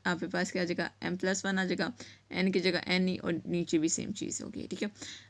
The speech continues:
अब यहाँ पे देखें तो gamma of, gamma of आपके पास क्या है, gamma of M plus one है, और इसको आप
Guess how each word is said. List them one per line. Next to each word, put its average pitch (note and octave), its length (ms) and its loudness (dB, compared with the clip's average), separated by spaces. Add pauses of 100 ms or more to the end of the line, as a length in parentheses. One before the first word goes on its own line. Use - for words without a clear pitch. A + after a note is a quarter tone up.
अब G#3 140 4
यहाँ G#3+ 280 6
पे A#3 80 4
देखें A#3 280 4
तो A#3+ 240 0
gamma F#3 420 4
of, - 20 -2 (580)
gamma F#3 340 4
of - 160 -8
आपके F3 220 -2
पास F3+ 280 0
क्या F3+ 160 0
है, F3 180 0
gamma F3 300 -2
of - 260 -4
M F3 80 0
plus F#3 180 0
one F3+ 240 -2
है, F#3 80 0
और E3+ 260 0
इसको - 260 0
आप E3+ 200 0